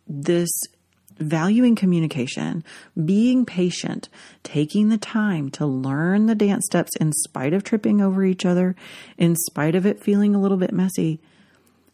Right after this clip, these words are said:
does result in creating a new dance pattern and creating a new thing that you can do together, which is a stronger relationship, which has better communication. And it all starts with asking these good questions.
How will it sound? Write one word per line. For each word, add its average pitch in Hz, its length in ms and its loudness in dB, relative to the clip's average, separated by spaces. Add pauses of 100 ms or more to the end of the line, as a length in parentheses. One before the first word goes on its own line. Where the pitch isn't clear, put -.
(140)
does 190 420 4
result 170 680 0 (200)
in 151 500 2 (200)
creating 175 560 -2
a 180 60 2
new 170 220 0
dance 175 380 -4
pattern - 460 -10 (400)
and 165 100 0
creating 170 560 2
a 196 40 4
new 233 800 4
thing 156 380 0
that 143 140 -2
you 160 120 2
can 160 200 -2
do 151 160 0
together, 135 560 -4 (400)
which 170 160 0
is 156 120 0
a 147 80 -2
stronger 143 760 -2
relationship, 147 760 -2 (360)
which 170 340 2
has 143 380 -4
better 147 360 0
communication. 156 960 -4 (400)
And 170 140 0
it 151 120 -2
all 170 340 -2
starts - 300 -4
with 143 160 -4
asking 143 360 -6
these 135 160 -4
good 139 180 -6
questions. - 640 -8